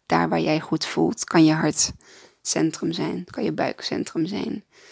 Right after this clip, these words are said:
Bij mij is dat mijn buik, mijn solar plexus. Het is mijn, eh, emotiegebied. Vanuit daar kan ik alles, ehm,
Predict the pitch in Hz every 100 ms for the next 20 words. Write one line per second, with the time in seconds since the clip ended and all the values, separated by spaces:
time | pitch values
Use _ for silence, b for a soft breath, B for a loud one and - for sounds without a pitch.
0 | b b 214 170 170 170 170 165 170 175
1 | - 185 - 180 165 170 160 - - 190
2 | - - - b b b b 180 165 165
3 | 165 175 - - _ - 165 160 160 -
4 | - 160 156 170 - - - 170 175 202
5 | - - B B B B B B B B
6 | - 165 151 160 - 160 170 160 156 156
7 | - - 165 - 208